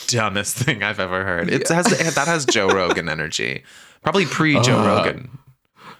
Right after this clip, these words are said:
Speaker 2: Probably.
Speaker 1: Twenty twenty-one? No. No, it's not. Also, I'm sorry, uh, Tech Bros, not you unearthing a tweet from October twenty twenty-one. That's not old enough.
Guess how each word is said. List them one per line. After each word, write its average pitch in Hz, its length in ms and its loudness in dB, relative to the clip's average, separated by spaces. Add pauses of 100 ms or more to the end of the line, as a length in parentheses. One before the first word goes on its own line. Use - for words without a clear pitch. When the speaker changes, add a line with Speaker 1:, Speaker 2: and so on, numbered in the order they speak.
Speaker 2:
Probably. 107 320 2
Speaker 1:
Twenty - 180 4
twenty-one? 143 360 0
No. 82 300 -2 (260)
No, 85 160 -2
it's - 180 -8
not. 73 320 -4 (460)
Also, 349 380 2
I'm 320 140 2
sorry, 123 460 0
uh, - 60 -12 (580)
Tech 131 260 0
Bros, 107 560 2 (120)
not 208 280 2
you 135 540 4
unearthing 131 560 2
a 117 40 2
tweet - 280 0
from 107 360 0
October 104 1000 0 (380)
twenty 117 300 0
twenty-one. 95 680 2
That's 190 300 0
not 143 220 2
old 85 220 0
enough. 82 440 -2